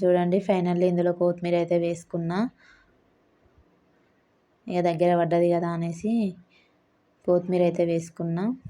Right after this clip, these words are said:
ఇక కొంచెం మసాలా అయితే వేసుకున్నా. మసాలా వేసుకొని మళ్ళీ ఒకసారి కలుపుకోవాలి. కలుపుకోవాలి. చూడండి, ఇక్కడ మా పాప అయితే మళ్ళీ నా దగ్గరికి వచ్చింది.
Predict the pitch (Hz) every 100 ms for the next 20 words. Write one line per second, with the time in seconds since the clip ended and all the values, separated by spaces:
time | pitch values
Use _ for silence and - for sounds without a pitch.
0 | - - - 175 175 175 175 175 170 175
1 | 175 175 180 175 170 - 170 175 226 -
2 | _ _ _ _ _ _ _ _ _ -
3 | 185 175 175 170 175 175 175 175 170 170
4 | 175 180 175 170 170 - 170 165 170 202
5 | 262 - - _ _ _ _ _ _ _
6 | _ _ _ _ _ - - - - _
7 | _ - - - _ _ _ _ _ _
8 | _ _ _ _ _ _ - _ _ _
9 | _ _ _ _ - 175 165 - 175 165
10 | 175 190 196 180 180 185 180 175 180 175
11 | 175 170 170 170 175 175 170 170 170 160
12 | 160 165 - - - 175 165 175